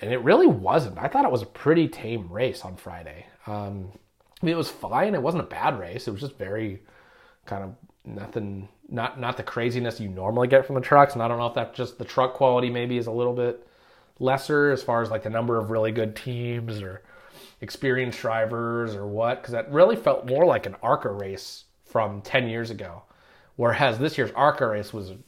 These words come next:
just <laughs> one of the worst races I've ever seen from a entertainment standpoint. I think it's 'cause there's just no experience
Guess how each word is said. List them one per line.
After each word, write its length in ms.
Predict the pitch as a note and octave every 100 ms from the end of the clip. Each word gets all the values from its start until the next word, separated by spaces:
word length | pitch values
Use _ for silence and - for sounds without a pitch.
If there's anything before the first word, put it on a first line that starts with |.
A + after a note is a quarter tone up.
| C3+ C3
just 360 | C3+ D3+ A2+ - -
<laughs> 140 | -
one 260 | - C#3+ C#3+ -
of 240 | - G#3 -
the 100 | A3+ - F3 -
worst 320 | F3+ D#3+ -
races 280 | C3 B2 A#2
I've 100 | A2
ever 200 | G#2+ G2+
seen 380 | G2+ G2+ G2+
from 200 | F#2+ G#2
a 160 | F#2 F2+ _ _ - -
entertainment 600 | A#2 A2 G#2+ G#2+ G#2 G2
standpoint. 460 | - G2+ F#2+ A2 G#2+
I 60 |
think 140 | B2 D#3
it's 80 | D3+
'cause 140 | A2+
there's 140 | G2+
just 120 | F#2+ G#2+
no 140 | G#2
experience 600 | F#2 - F#2+ G#2 G2 -